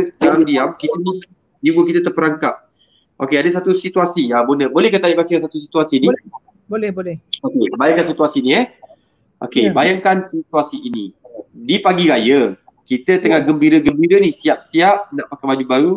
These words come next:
Speaker 1: baru, tiba-tiba, tiba-tiba baju yang kita beli mahal tu, daripada seorang designer yang kita dah tempah beli kain, bersusah payah, kita beratur, berebut nak beli kain tu, lepas tu kita tempah tempat yang best,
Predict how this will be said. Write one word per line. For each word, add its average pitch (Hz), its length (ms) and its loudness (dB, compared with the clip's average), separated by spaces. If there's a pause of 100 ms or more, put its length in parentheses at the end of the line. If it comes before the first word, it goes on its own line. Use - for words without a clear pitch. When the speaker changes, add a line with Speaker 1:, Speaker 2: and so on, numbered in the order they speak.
(120)
Speaker 1:
baru, - 320 0
tiba-tiba, 170 800 2
tiba-tiba 170 400 4
baju 147 320 2
yang 180 80 2
kita 165 160 -2
beli 160 160 0
mahal 170 560 0
tu, 156 100 2 (500)
daripada 135 240 0
seorang 156 320 2
designer 151 560 2
yang 151 160 2
kita 151 240 -4
dah - 80 -6
tempah 147 400 -2
beli 151 240 2
kain, 147 480 4
bersusah 143 400 -2
payah, 147 320 2
kita 151 240 -4
beratur, 143 720 2
berebut 135 560 0
nak 113 80 -8
beli - 160 -6
kain 139 240 0
tu, - 80 -14
lepas 147 80 -10
tu - 160 -12
kita 139 80 -2
tempah 139 400 -2
tempat - 160 -8
yang 123 160 -8
best, 196 260 0